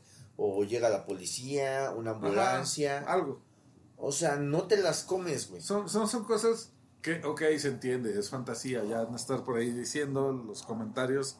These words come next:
Speaker 1: Pierdes, pierdes
Speaker 2: Pero pierde credibilidad.
Speaker 1: naturalidad, güey.
Speaker 2: Exactamente, o sea, porque entonces si aguanta eso, ¿por qué no aguanta, bueno, un escopetazo, verdad? Creo
Speaker 1: Sí,
Speaker 2: que
Speaker 1: pues sí, o sea,
Speaker 2: son coherentes en su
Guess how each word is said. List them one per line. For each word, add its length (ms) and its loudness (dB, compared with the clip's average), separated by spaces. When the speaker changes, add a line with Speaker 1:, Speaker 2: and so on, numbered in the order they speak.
Speaker 1:
Pierdes, 720 6
pierdes 560 8
Speaker 2:
Pero 100 2
pierde 280 8
credibilidad. 440 8
Speaker 1:
naturalidad, 720 8
güey. 220 -4
Speaker 2:
Exactamente, 1120 -4
o 80 -2
sea, 160 -4
porque 280 0
entonces 440 2
si 220 0
aguanta 500 4
eso, 280 0
¿por 120 -10
qué 100 2
no 120 0
aguanta, 520 -2
bueno, 200 -6
un 100 -6
escopetazo, 680 -6
verdad? 220 -8
Creo 140 -4
Speaker 1:
Sí, 180 0
Speaker 2:
que 80 0
Speaker 1:
pues 160 -4
sí, 240 -4
o 60 -4
sea, 140 -2
Speaker 2:
son 180 2
coherentes 500 2
en 120 -2
su 140 -2